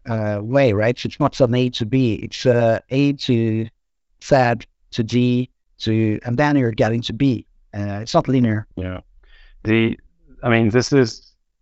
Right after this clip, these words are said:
Speaker 2: th-, there is a whole discipline to management consultancy on this topic. It's called ma-, change management. Um, and there are tools and frameworks for it. We both love them and hate them,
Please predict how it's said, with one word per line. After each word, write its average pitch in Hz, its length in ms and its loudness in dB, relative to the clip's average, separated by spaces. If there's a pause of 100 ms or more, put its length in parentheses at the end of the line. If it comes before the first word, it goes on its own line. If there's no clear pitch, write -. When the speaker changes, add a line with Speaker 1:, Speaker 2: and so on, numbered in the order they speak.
(160)
Speaker 2:
th-, 131 140 -2
there 127 240 2
is 123 100 0
a 127 180 2
whole 123 300 2
discipline 120 680 -2
to 104 100 -8
management 101 480 -2
consultancy 101 720 -2
on 90 80 0
this 87 220 -4
topic. 95 360 -4
It's - 120 -16
called 98 260 -4
ma-, 110 180 -2
change 117 320 -2
management. 98 460 -2 (400)
Um, 92 640 0 (200)
and 120 120 2
there 110 160 4
are 104 60 2
tools 113 300 0
and 104 100 -2
frameworks 110 460 0
for 107 200 2
it. 110 120 -2
We 101 260 -2
both 101 300 -4
love 98 160 0
them 101 120 0
and 90 120 -2
hate 107 180 -2
them, 127 160 -2